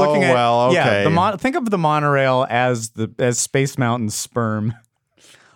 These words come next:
Speaker 2: Okay, what about
Speaker 1: It's
Speaker 2: this?
Speaker 1: entering the
Speaker 2: What about
Speaker 1: contemporary.
Speaker 2: this? Space Mountain and the Contemporary are married, but Space Mountain is unable to have a physical relationship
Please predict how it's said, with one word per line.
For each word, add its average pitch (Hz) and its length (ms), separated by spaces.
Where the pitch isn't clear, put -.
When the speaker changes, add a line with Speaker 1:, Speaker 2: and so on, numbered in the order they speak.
Speaker 2:
Okay, 143 400
what 135 220
about 160 300
Speaker 1:
It's 165 260
Speaker 2:
this? - 20
Speaker 1:
entering 156 540
the 113 60
Speaker 2:
What 170 200
about 160 380
Speaker 1:
contemporary. 160 80
Speaker 2:
this? 120 280
Space 180 460
Mountain 208 400
and 147 120
the 139 60
Contemporary 123 500
are 104 140
married, 104 640
but 120 180
Space 180 420
Mountain 147 360
is 107 240
unable 131 380
to 127 100
have 120 100
a 95 80
physical 117 420
relationship 98 840